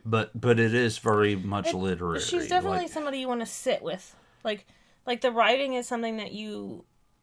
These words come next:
Speaker 2: set aside time
Speaker 1: Mm-hmm.
Speaker 2: for.
Speaker 1: Yeah.
Speaker 2: Whereas with everything else, I can blaze through. Re-, I mean, that's why I have twelve books. That's why I read seventeen books last,
Speaker 1: Yeah.
Speaker 2: last month.
Speaker 1: Yeah.
Speaker 2: Like, there are things that I can just blaze through,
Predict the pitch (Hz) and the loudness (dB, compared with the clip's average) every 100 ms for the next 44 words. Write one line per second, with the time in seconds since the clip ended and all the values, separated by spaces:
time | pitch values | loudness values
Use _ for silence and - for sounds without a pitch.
0 | _ - - - 247 - 185 - 202 185 | _ -14 -10 0 2 2 -2 -2 0 0
1 | 185 175 - 143 160 - 92 135 165 - | -2 -4 -8 -8 -8 -6 -4 -4 -6 -10
2 | - - - 214 214 202 196 202 202 214 | -20 -18 -6 0 4 4 2 -2 -2 -2
3 | 202 208 180 208 - 185 185 175 175 180 | -6 -6 -6 -8 -6 -6 -4 -4 -2 -2
4 | 175 190 175 - 240 240 254 247 269 220 | -4 -4 -4 -2 0 0 -2 -4 0 2
5 | 196 202 190 - 170 170 170 165 196 220 | 2 0 -2 -8 -8 -6 -4 -4 -4 -4
6 | 240 196 190 185 185 175 180 170 160 165 | -4 -4 -6 -6 -6 -4 -8 -10 -10 -8
7 | 165 - - - - _ _ - 127 101 | -8 -10 -18 -18 -20 _ _ 0 2 2
8 | - 87 76 - 92 - - - 185 - | 0 -12 -12 -6 -4 -4 -12 -6 -6 -4
9 | 214 233 226 226 220 214 196 190 190 190 | -2 0 0 -2 -4 -4 -4 -4 -4 -8
10 | 175 185 180 185 - 185 196 254 | -8 -2 -2 -2 -8 -6 -4 -6